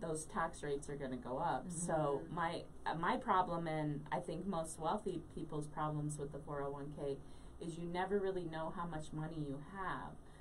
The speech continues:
Speaker 1: Because say you have five hundred thousand in your account, well, what does that mean in twenty years when you retire?
Speaker 2: Mm-hmm.
Speaker 1: Like, it, will it be fifty percent, sixty percent? You know, you,
Speaker 2: Mm-hmm.
Speaker 1: it's, um, that unknown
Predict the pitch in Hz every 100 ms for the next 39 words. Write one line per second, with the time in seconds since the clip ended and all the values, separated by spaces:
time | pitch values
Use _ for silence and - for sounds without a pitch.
0 | 240 - 180 175 165 - 156 160 175 165
1 | 202 156 156 180 156 151 185 160 156 147
2 | 147 143 139 131 - 220 196 160 - -
3 | - - 180 170 170 175 196 170 175 151
4 | 165 175 165 151 151 165 156 151 147 139
5 | 143 151 147 139 127 127 - 160 131 -
6 | - 196 170 170 160 160 160 143 143 151
7 | 151 147 135 131 127 127 - 170 165 156
8 | 151 156 143 135 117 - 180 170 - 143
9 | - 131 - 131 120 110 - - - 156
10 | 131 127 131 - - - - 143 143 -
11 | - - - - 131 131 120 113 151 -
12 | - - - - - - 185 180 175 -
13 | 170 180 170 170 170 170 175 202